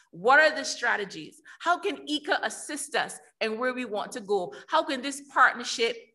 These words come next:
be strengthened? So begin to put your questions in the chat.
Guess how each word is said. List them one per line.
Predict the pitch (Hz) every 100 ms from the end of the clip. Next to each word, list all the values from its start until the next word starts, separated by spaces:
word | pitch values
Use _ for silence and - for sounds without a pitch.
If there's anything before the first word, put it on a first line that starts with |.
| 175
be | 185
strengthened? | - 185 170 160 - - _ _ _ _ _
So | - - 254 269 262
begin | 202 254 277
to | 302
put | - 254
your | 269
questions | - 277 285 277 240
in | 226
the | 208
chat. | - 247 214